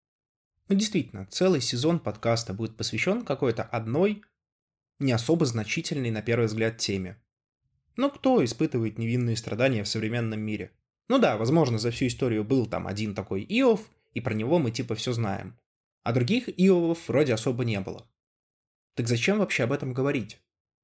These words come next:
Мне кажется, что есть несколько хороших ответов на этот вопрос. Первый ответ, и самый мотивирующий, на мой взгляд,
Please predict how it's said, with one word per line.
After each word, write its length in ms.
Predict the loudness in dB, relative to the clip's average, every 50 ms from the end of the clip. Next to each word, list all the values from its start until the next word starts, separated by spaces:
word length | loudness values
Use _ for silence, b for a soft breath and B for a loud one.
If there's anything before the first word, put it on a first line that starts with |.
| _ _ _ _ _ _ _ _ _ _ _ _ _ _ _ _ _ _ _ _ _ _ _ _ _ _ _ _ _ _ _ _ 0
Мне 140 | 2 2 4
кажется, 260 | 4 0 0 0 -4
что 140 | -4 0 0
есть 180 | 0 0 0 0
несколько 380 | -2 -2 -2 -4 -6 -8 -8
хороших 440 | -6 -2 0 0 0 -2 -4 -8 -14 -20
ответов 500 | -14 -4 -2 -2 -2 -2 -4 -6 -6 _ _ _ -4
на 100 | -2 -2
этот 160 | -2 -2 -4
вопрос. 580 | -6 -8 -6 -4 -4 -4 -4 -6 -12 _ _ _ _ _ _ _ _ _ _ _ _ _ _ _ _ _ _ _ _ _ _ _ _ _ 2
Первый 280 | 2 4 4 4 2 2
ответ, 300 | 2 0 -6 -8 -8 _ _ _ _ _ _ _
и 200 | -6 -4 -2 -2
самый 300 | 0 0 0 2 2 2
мотивирующий, 540 | 0 -2 -2 0 0 0 0 0 -2 -4 -4
на 60 | -4
мой 100 | -6 -6
взгляд, 380 | -6 -2 0 0 0 0 0 _